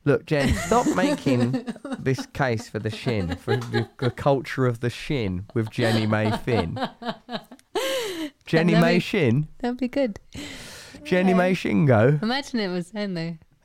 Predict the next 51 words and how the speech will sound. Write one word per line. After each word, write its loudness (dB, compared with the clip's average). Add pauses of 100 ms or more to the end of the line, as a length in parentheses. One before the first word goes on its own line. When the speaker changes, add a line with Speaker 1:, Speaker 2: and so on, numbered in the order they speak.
(120)
Speaker 1:
Imagine 2
it. 0
Speaker 2:
Uh, -12
Speaker 1:
No, 4
Speaker 2:
well, 4
I 2
Speaker 1:
it -2
Speaker 2:
guess 4
it 0
Speaker 1:
doesn't -2
Speaker 2:
can't 0
be 0
part 0
of -2
the -2
body 0
'cause -4
some -4
people 0
don't 0
have -2
shins. -8 (580)
Speaker 1:
That's 2
right, 6
you 4
Speaker 2:
<laughs> -
Speaker 1:
th-, -2 (100)
shinnist 0
pig. 0 (800)
You 0
goddamn 2
shinnist. 0 (240)
Speaker 2:
What, -8
so -6
you 0
think -2
you 2
live 0 (180)
down 2
the 0
bottom? 0 (540)
Speaker 1:
No, 6 (360)
in 2
the 4
head. 0
I'm 0
always 2
Speaker 2:
Uh. -2
Speaker 1:
in 0
the 0
head. -2